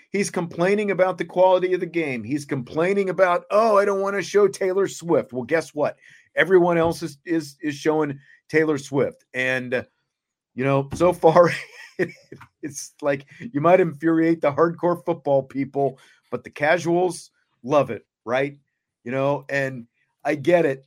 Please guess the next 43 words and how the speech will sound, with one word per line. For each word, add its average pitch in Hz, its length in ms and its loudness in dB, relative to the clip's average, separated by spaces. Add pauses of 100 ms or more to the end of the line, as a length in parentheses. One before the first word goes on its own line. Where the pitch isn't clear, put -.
You 131 60 -10
know, 139 120 -2
like, 143 240 -2
most 170 320 -4
of 170 80 -6
the 160 80 -8
Thursday 160 480 -2
night 147 260 -6
matchups 139 720 -6
are 135 100 -8
the 123 120 -8
equivalent 151 640 -2 (100)
of 127 320 -2
probably 151 300 0
the 120 120 -6
fifth 170 340 -8
or 139 80 -4
sixth - 340 -10
game 143 240 -6
that 147 80 -12
you're 131 140 -10
gonna 139 180 -6
get 139 180 -4
on 139 300 -2 (320)
a 123 80 -4
Sunday, 135 720 -2 (460)
but 135 320 2 (880)
Michaels 170 380 2
is 170 120 0
paid 165 280 0
like 151 200 0
one 151 160 -4
of 127 100 -4
the 139 100 -2
elite 143 320 -4
broadcasters 98 840 -6 (160)
still. 82 380 -8
He's 95 200 -12
getting 135 220 -8
paid 135 220 -2
a - 20 -4
lot 127 240 -2
more 123 360 -2